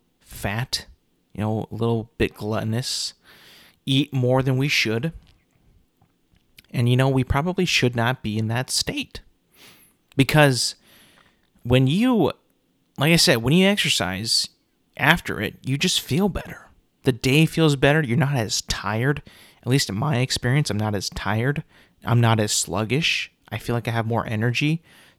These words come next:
to do stuff. I think it's just, like, a, a natural part of, you know, being a, a human is to exercise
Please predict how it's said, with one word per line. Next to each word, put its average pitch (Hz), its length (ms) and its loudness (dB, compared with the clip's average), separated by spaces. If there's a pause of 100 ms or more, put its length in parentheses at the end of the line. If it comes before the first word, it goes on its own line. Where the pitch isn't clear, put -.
to - 80 -2
do 117 240 0
stuff. - 560 -2 (920)
I 131 80 0
think 196 240 0
it's - 220 -2
just, - 320 -2
like, 117 240 -2
a, 107 320 2
a 117 100 0
natural 120 640 2
part 123 360 2
of, 110 320 -2 (880)
you 120 80 0
know, 120 180 4
being 131 320 0
a, - 360 -8
a 113 40 -6
human 139 580 -4 (120)
is 120 260 -2
to 113 340 -2 (100)
exercise 117 1000 -2